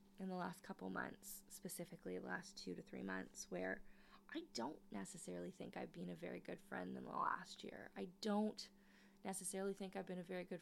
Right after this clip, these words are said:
friend the last couple years. I've been so focused on trying to heal myself that it has inadvertently hurt other people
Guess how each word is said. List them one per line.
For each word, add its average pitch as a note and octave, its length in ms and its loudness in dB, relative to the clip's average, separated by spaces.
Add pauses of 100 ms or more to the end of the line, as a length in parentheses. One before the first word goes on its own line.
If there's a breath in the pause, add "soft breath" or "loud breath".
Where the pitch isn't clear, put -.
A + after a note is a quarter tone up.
friend F3+ 200 0
the F#3 60 2
last F#3 300 4
couple - 400 2
years. - 460 -4 (460 loud breath)
I've F#3 60 0
been G3+ 160 4
so G#3 300 4
focused G3 380 2
on F#3 100 0
trying F#3 280 0
to G3 80 0
heal F#3+ 340 6
myself F3+ 560 8
that F#3 200 4
it F#3+ 180 2
has F3 420 2 (480 loud breath)
inadvertently F#3 760 4 (840)
hurt C4 180 12
other F#3 200 8
people F3 560 0